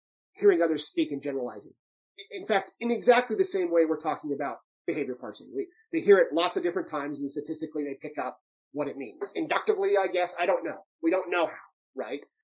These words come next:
So behavior parsing, one could argue, is required to learn language and is therefore a precursor to universal explanatory abilities. And I actually, though Byrne never specifically says what I just said,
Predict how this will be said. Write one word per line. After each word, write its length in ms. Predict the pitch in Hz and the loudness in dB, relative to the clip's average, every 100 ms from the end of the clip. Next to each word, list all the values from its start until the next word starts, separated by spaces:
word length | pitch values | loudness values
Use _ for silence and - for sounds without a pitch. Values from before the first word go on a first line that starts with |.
| _ | _
So 420 | - 254 233 214 - _ 165 | 6 8 10 10 8 _ 2
behavior 340 | 208 320 277 | 4 4 2
parsing, 640 | - 208 202 190 175 175 - _ _ | 2 2 4 2 0 -2 -8 _ _
one 200 | 180 202 | 2 2
could 180 | - 196 | 0 -2
argue, 480 | - 120 120 139 208 _ | -2 -4 -2 -4 -4 _
is 140 | 175 | 0
required 420 | 170 - 208 208 208 | 0 0 4 4 4
to 80 | |
learn 260 | 170 180 160 | 2 2 4
language 440 | 196 196 131 127 | 6 4 2 -4
and 100 | 151 | -6
is 120 | 156 - | -4 0
therefore 340 | 180 180 156 | 0 2 0
a 60 | 151 | 0
precursor 720 | 156 151 226 233 - 160 156 - | -6 -2 0 2 2 0 -2 2
to 320 | 160 147 143 - | 2 2 -4 -6
universal 540 | 165 170 160 147 147 | -2 0 0 0 -2
explanatory 560 | 143 - 139 - 139 123 - | -4 -4 -8 -6 -4 -4 -6
abilities. 500 | 131 107 - - - | -8 -8 -10 -16 -2
And 100 | 208 | 0
I 180 | 220 285 | 4 2
actually, 300 | 320 - 220 202 202 | 4 0 0 -2 4
though 160 | 240 247 - | 4 4 2
Byrne 200 | 285 277 | 2 6
never 280 | 523 302 359 | 6 6 2
specifically 560 | - - - - 165 | -4 -4 -6 -6 -6
says 380 | 147 - 139 151 | -4 -4 -4 -4
what 140 | 147 143 | -4 -4
I 20 | |
just 200 | 139 143 | -2 -2
said, 220 | 131 147 | -2 -4